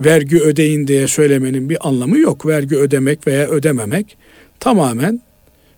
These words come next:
bireyle yaşadığı devlet arasındaki sosyal sözleşmenin bir ürünüdür.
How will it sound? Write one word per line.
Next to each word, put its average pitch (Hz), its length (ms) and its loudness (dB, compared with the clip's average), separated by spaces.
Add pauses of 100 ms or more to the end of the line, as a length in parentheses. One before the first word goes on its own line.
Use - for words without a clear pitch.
bireyle 180 680 2 (440)
yaşadığı 139 560 0
devlet 170 340 2
arasındaki 135 920 -2 (480)
sosyal 233 520 2
sözleşmenin 202 840 2
bir 131 280 -2
ürünüdür. 110 640 -10